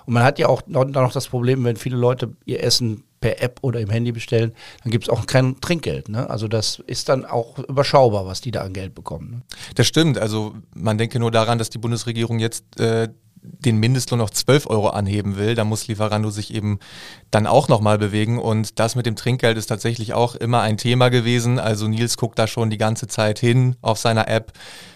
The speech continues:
Speaker 2: Äh, kommt vielleicht online noch Trinkgeld, geben äh, die Kunden irgendwie Trinkgeld, weil das ist schon sehr entscheidend, um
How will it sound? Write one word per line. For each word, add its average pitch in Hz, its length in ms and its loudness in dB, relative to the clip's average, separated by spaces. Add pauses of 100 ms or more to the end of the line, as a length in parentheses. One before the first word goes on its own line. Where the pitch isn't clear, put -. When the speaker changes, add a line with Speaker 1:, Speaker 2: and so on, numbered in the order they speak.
(140)
Speaker 2:
Äh, 110 400 6
kommt 110 280 0
vielleicht 110 260 0
online 117 220 4
noch 113 160 4
Trinkgeld, 110 540 0 (180)
geben 110 480 0 (240)
äh, 107 200 4
die 107 460 -2
Kunden 120 380 2
irgendwie 110 340 -2
Trinkgeld, 107 480 -2
weil 104 160 2
das 104 240 -2
ist 104 160 -4
schon 107 180 -2
sehr 104 140 -2
entscheidend, 101 520 -2
um 98 280 -4